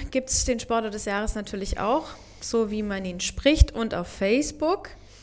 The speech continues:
Solltet ihr Feedback haben für den Podcast Die Stimme des Sports, gern an die Sportregion Stuttgart unter w w w sportregion stuttgart punkt d e, auf Instagram an, unter Sport Stuttgart und auf Facebook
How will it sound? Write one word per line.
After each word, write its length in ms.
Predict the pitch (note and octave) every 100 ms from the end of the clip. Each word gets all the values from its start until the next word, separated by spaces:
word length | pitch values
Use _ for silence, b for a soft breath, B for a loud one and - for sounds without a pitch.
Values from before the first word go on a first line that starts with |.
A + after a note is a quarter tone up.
| B B B B B
Solltet 420 | - A#3+ A#3 A#3
ihr 140 | A3 A3
Feedback 560 | - C4+ C4 A3+ A3+
haben 260 | A3+ G#3 G#3+
für 220 | - G#3
den 300 | F#3+ F#3 F#3
Podcast 640 | - B3 B3+ - B3 C4 -
Die 60 |
Stimme 320 | - A#3+ A3+
des 140 | G3 F#3+
Sports, 540 | - A#3+ D4+ D4 -
gern 300 | A3 G#3+ G#3+
an 200 | - G3+
die 140 | F#3+ F#3+
Sportregion 640 | - F3+ - F#3+ F3+ E3+
Stuttgart 640 | - B3+ C#4 D4+ D4+ D4+ -
unter 280 | G3+ G3
w 200 | F#3 F#3+
w 20 | F3
w 180 | G3+
sportregion 800 | G#3 - F#3+ G3 F#3 F3 F3+ F3
stuttgart 420 | F3+ - F#3 D#3+ -
punkt 280 | F#3 F3
d 260 | - - B3
e, 80 | B3+ B B B B
auf 200 | - -
Instagram 580 | A3+ A3+ G#3+ G3 F#3+ -
an, 240 | F#3 F#3
unter 280 | F#3+ F#3 E3+
Sport 360 | - - A3+ C4+
Stuttgart 460 | - B3+ - G#3+
und 160 | - F#3
auf 120 | F3+
Facebook 640 | - G#3 G#3+ - G3 F#3